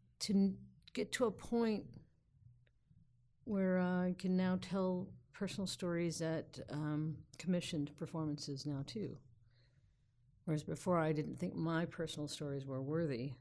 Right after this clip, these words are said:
to tell to someone who's paying me. But now I'm like, "Wait a second. We all have this shared humanity. This might be of, of interest to them,"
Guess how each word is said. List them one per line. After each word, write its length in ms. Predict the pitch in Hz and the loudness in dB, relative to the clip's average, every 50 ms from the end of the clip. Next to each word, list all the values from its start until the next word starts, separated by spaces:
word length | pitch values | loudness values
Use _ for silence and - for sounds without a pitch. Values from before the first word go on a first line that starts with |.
| - - - - _ _ _ _ _ | -16 -20 -20 -20 _ _ _ _ _
to 120 | - - | -8 -8
tell 360 | 147 - - - 156 143 147 143 | -8 -8 -4 -4 -2 -2 -2 -4
to 120 | - 156 | -6 -10
someone 340 | - - 156 147 143 139 131 | -6 -4 -2 -2 0 0 0
who's 160 | 143 131 123 | 0 -2 -4
paying 340 | - - 160 151 151 143 143 | -4 -2 2 4 4 4 4
me. 260 | 139 139 151 - - - - - - - - - _ - - - - - - _ _ _ - | 4 2 0 -2 -6 -16 -20 -20 -20 -20 -20 -20 _ -20 -20 -20 -20 -20 -20 _ _ _ -2
But 80 | 165 | 0
now 160 | 160 170 170 | 2 2 4
I'm 160 | 165 160 156 151 | 4 4 4 2
like, 160 | 139 151 156 - | 2 0 -4 -6
"Wait 160 | - 311 311 - | -6 -6 -6 -4
a 40 | |
second. 460 | - - 135 113 120 - 123 120 107 - - - - - - - - - _ - | -4 -4 -4 -4 -4 -4 -6 -6 -6 -10 -16 -20 -20 -20 -20 -20 -20 -20 _ -4
We 140 | 180 175 180 | -2 0 0
all 280 | 196 208 202 196 185 | 2 0 0 0 0
have 140 | 156 147 120 | -2 -2 -4
this 120 | 120 131 - | -4 -4 -4
shared 320 | - - 143 127 127 127 | -4 -4 -4 -4 -6 -4
humanity. 600 | 131 131 123 123 123 120 117 117 127 139 165 - - - - - - _ | -4 -4 -4 -2 -4 -4 -4 -4 -4 -6 -6 -8 -12 -20 -20 -20 -18 _
This 320 | - 156 - - - - - _ _ _ _ - | -12 -10 -8 -8 -10 -10 -14 _ _ _ _ -8
might 280 | 127 123 127 131 - - | -6 -6 -6 -8 -6 -4
be 120 | 151 147 | -4 -4
of, 80 | 147 123 - - - _ - _ _ _ _ _ _ _ - - - - - _ _ - - | -4 -4 -8 -16 -20 _ -20 _ _ _ _ _ _ _ -20 -20 -20 -20 -20 _ _ -10 -8
of 140 | 143 131 160 | -4 -2 -2
interest 320 | - - - 165 143 - | -2 -2 -2 -4 -6 -4
to 60 | - 127 | -4 -2
them," 300 | 117 117 107 110 117 | -2 -2 -2 -2 -6